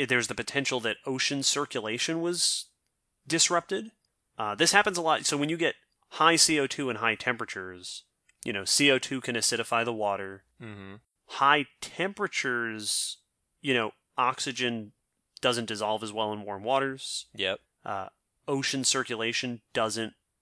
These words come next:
Speaker 1: flow as well when the poles and the tropics aren't as different from each other.
Speaker 2: Yeah.
Speaker 1: There's not as much of a gradient.
Speaker 2: Yeah, it's, you need, uh, it's, it's, you know, the whole thing with, uh,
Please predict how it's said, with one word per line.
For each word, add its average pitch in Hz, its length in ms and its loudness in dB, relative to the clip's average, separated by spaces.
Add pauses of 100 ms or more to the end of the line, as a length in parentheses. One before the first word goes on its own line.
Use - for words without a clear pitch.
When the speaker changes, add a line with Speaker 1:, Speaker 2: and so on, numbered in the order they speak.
(140)
Speaker 1:
flow 117 640 -2
as 131 220 0
well 135 400 0
when 110 180 -6
the 101 120 -8
poles 110 440 -8
and 107 100 -8
the 98 40 -12
tropics 107 440 -4
aren't 135 300 -2 (420)
as 127 220 0
different 147 360 -4
from 170 120 -4
each 165 160 -6
other. 180 240 -2
Speaker 2:
Yeah. 101 260 -4 (600)
Speaker 1:
There's 113 180 -6
not 113 120 2
as 110 100 -4
much 113 160 -4
of 104 60 -14
a 107 40 -6
gradient. 113 580 -6 (180)
Speaker 2:
Yeah, 95 220 -6
it's, - 480 -8
you 110 160 -10
need, 101 260 -4 (280)
uh, 95 260 -2
it's, - 140 -4
it's, 101 380 -4
you 107 160 -8
know, 98 80 -6 (120)
the 101 100 0
whole 104 160 -6
thing 104 240 -4
with, 95 200 -8
uh, 98 360 -4